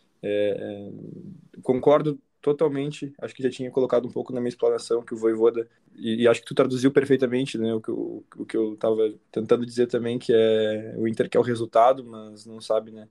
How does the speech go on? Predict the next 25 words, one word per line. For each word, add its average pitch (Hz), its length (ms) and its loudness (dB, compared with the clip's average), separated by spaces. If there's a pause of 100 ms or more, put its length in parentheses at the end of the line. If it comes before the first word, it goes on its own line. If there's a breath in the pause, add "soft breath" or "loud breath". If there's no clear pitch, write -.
não 123 100 -2
sabemos 123 800 0
se - 220 -8
ele 117 80 2
vai 113 80 2
conseguir 120 240 -4
colocar 117 260 0
em 113 80 -4
prática 110 300 -2
o - 40 -18
trabalho 107 300 -2
dele 113 220 -2
aqui, 127 240 -8 (120)
mas 127 1300 0
a 123 80 -2
gente 123 300 -8 (440)
fazendo 139 360 4
essa 131 360 2 (320)
avaliação 120 560 0
do 143 60 2
Aguirre, 131 540 0 (180)
pro 135 160 0
momento 139 400 2
em 180 80 0
que 151 420 0